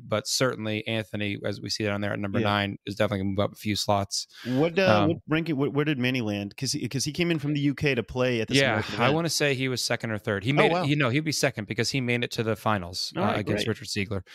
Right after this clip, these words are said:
Speaker 1: Richard Siegler, of course, won, um, making him the three-peat champion of the U S Open. And I think that means he officially has to retire from all
Speaker 2: Yeah.
Speaker 1: U S Opens.
Speaker 2: Yeah.
Speaker 1: Is that what I heard?
Speaker 2: Not allowed to play anymore.
Speaker 1: Yep, that's what I heard. So,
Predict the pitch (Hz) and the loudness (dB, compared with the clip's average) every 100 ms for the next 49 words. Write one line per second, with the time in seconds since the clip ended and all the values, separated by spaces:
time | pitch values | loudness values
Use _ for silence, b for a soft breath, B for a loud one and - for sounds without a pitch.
0 | B B 185 127 131 113 104 - 110 - | B B 0 2 2 2 -2 0 0 2
1 | 156 151 143 123 B B B 117 110 104 | 2 2 0 -6 B B B 2 4 2
2 | 107 117 117 107 104 113 110 107 104 92 | 0 0 -2 -4 0 0 2 0 0 -2
3 | 123 127 120 117 - 117 113 107 101 113 | -4 -4 -2 -4 -4 -4 -2 -4 -6 -4
4 | 107 104 98 110 104 104 104 123 120 127 | -2 -2 -2 -2 -2 -6 -6 -2 -2 0
5 | 156 139 139 135 123 - 127 117 117 117 | -4 -4 -4 -2 -2 -2 -4 -2 -2 -2
6 | 113 107 110 117 135 - 120 117 123 117 | -4 -2 0 0 -2 -4 -2 2 2 2
7 | - 117 131 123 117 110 120 131 127 127 | -2 -4 -2 -2 -2 0 0 0 0 0
8 | 139 139 - 117 131 120 127 127 107 104 | -4 -6 -8 -2 0 0 0 0 -2 -6
9 | _ _ _ 117 107 - 113 120 113 107 | _ _ _ -2 0 -4 -2 0 2 0
10 | 92 - - | 0 -2 2